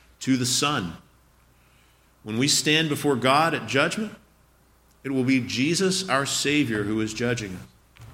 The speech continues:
It's an amazing thing for us who know Christ to know that when we stand, as it says we will, in Second Corinthians five, when we stand at the ju-, before the judgment seat of Christ, that our judge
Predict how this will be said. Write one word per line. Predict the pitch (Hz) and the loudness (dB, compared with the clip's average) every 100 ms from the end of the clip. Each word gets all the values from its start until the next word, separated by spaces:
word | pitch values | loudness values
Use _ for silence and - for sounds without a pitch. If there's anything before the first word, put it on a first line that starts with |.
| - - - - - _ _ - _ - | -20 -20 -18 -20 -20 _ _ -20 _ -8
It's | 156 143 | -4 0
an | 127 | 2
amazing | 120 143 190 208 170 | 4 4 4 4 2
thing | 131 160 127 | 0 0 -2
for | 117 117 | -2 0
us | 123 147 - | 0 0 0
who | 131 | 0
know | 113 120 131 | 0 0 -2
Christ | - 123 123 123 - - - - - _ - _ - - - - - | -2 0 0 -2 -8 -12 -16 -20 -20 _ -20 _ -20 -20 -20 -20 -8
to | 139 | -2
know | 139 160 | 2 2
that | 156 | 2
when | 139 135 | 0 2
we | 143 | 2
stand, | 202 - - 160 175 185 | 2 0 2 2 2 0
as | 117 120 | 2 2
it | - | 2
says | - 170 165 | 0 2 4
we | 170 | 2
will, | 143 139 160 175 - _ _ _ _ _ - _ _ _ _ - | 4 2 0 -4 -12 _ _ _ _ _ -20 _ _ _ _ -12
in | 113 | -2
Second | 135 143 | 0 2
Corinthians | 143 147 151 175 | 2 0 0 -2
five, | - 127 127 147 | 0 2 2 2
when | 135 | 0
we | 147 | 0
stand | 180 - 143 139 160 | -2 -2 -2 -2 -2
at | 123 | -4
the | 117 | -2
ju-, | 110 131 | 2 2
before | 135 123 120 143 | 2 -2 2 2
the | 151 | 2
judgment | 139 139 143 147 | 2 0 0 -4
seat | 147 147 | 0 -2
of | 156 | -2
Christ, | - 107 95 92 - - - - - - - - _ _ _ _ _ _ _ | -6 -6 -4 -8 -10 -12 -18 -20 -20 -20 -20 -20 _ _ _ _ _ _ _
that | 120 117 | -2 2
our | 139 | 2
judge | 135 110 113 170 127 92 95 - | 0 -2 0 2 2 0 -6 -10